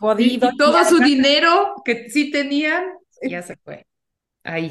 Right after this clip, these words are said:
Speaker 2: Y además te sientes que la, la culpa es mía. Oye, no,
Speaker 1: Sí.
Speaker 2: así no es como funciona, ¿no?
Speaker 1: Sí,
Speaker 2: Entonces,
Speaker 1: no,
Speaker 2: por
Speaker 1: exacto.
Speaker 2: eso hago mucho clic con lo que tú dices siempre, porque no es lo mismo de siempre. No
Speaker 1: Ujú.
Speaker 2: es, eh, una, un calcetín para todos, ¿no? Es tú,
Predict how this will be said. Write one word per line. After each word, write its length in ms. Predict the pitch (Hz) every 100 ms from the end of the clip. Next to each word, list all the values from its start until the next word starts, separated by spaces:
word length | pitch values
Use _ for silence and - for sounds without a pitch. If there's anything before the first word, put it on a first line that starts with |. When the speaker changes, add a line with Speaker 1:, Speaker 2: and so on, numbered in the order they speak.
| 156
Speaker 2:
Y 120 | 214
además 340 | 220 247 285
te 80 | 359
sientes 300 | 359 302 302
que 80 | -
la, 180 | 254 226 -
la 200 | 233 226
culpa 280 | 294 294 294
es 100 | 294
mía. 420 | 320 359 269 233
Oye, 280 | 233 302 294
no, 260 | 262 269 359 -
Speaker 1:
Sí. 100 | 233
Speaker 2:
así 280 | 226 233 269
no 80 | 285 269
es 140 | 254 254
como 180 | 262 254
funciona, 540 | 220 202 202 202 185
¿no? 200 | 190 208 - - -
Speaker 1:
Sí, 60 | 214 208
Speaker 2:
Entonces, 220 | 202 202
Speaker 1:
no, 240 | 180 180 214
Speaker 2:
por 100 | 240
Speaker 1:
exacto. 80 |
Speaker 2:
eso 300 | 254 285 285 -
hago 240 | 240 269
mucho 340 | 285 285 302
clic 220 | 294 262 262
con 160 | 277
lo 100 | 262
que 100 | 240
tú 160 | 214 233
dices 280 | 226 240 233
siempre, 380 | 220 214 220
porque 300 | 226 208 175 196 202 -
no 420 | 214 220 226 254
es 460 | 247 254 330 - 240
lo 160 | 214
mismo 580 | 214 233 254 240 247 262
de 160 | 226 190
siempre. 640 | 214 196 196 185 190 190 _ _ _ _
No 340 | 214 226 233
Speaker 1:
Ujú. 20 | 233
Speaker 2:
es, 520 | 233 247 277 - -
eh, 300 | 220 214 208
una, 440 | 226 233 240 240 -
un 640 | 240 240 240 233 233 226
calcetín 540 | 226 226 226 202 208 208
para 260 | 208 190
todos, 460 | 214 208 185 - -
¿no? 240 | 190 220 -
Es 380 | 190 196 - _
tú, 520 | 269 - 330 - -